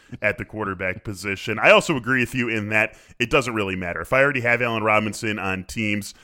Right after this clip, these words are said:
I don't really care who wins this quarterback position. I trust he's gonna be Allen Robinson. Same goes for Anthony Miller. Same goes for David Montgomery. And I guess another important point is that I am not avoiding those guys because of this quarterback situation.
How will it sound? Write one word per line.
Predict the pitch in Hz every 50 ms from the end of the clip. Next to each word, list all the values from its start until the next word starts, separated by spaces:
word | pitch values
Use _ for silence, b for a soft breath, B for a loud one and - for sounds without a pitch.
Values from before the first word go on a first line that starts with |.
| B B B
I | - 127
don't | 127 120
really | 113 104 104 104
care | - 117 104 98 98
who | 104
wins | 104 98 98 92 -
this | 98 90 -
quarterback | - 117 107 101 95 95 92 95 -
position. | - 92 98 90 - 110 98
I | 90 98
trust | 98 - - 104 95 - -
he's | 104 90
gonna | 87 101 95 87
be | 92 98 95
Allen | 92 95 95 92 90
Robinson. | 90 90 90 90 92 85 87 92
Same | 90 - - 127 120 113
goes | 110 104 98
for | - - 98
Anthony | 92 92 - 101 95 92
Miller. | 92 92 92 82 b b b b b
Same | - - 135 113 107
goes | 95 104 95 92
for | - 110
David | 98 98 98 92 87
Montgomery. | 92 87 87 87 - 117 113 107 98 95 95
And | - 101
I | 104 110
guess | 123 123 98
another | 101 87 95 127 190 233 202 160 117
important | 98 - - 110 107 98 90 90 90 _
point | - 104 95 95 92 - B B B B B
is | - 117 117 110 113 98
that | 110 113 110 107 - B B B B _ _
I | 110 123
am | 143 143 143
not | 143 147 151 - -
avoiding | 123 113 92 85 82 87 101 104 113 117 110 101 92 95
those | 101 101 98 92 90
guys | - 101 95 95 98 -
because | - 107 - - - 110 107 95
of | 95 82
this | 90 -
quarterback | - - 95 90 87 85 82 82 -
situation. | - 90 - 92 82 80 - - 85 76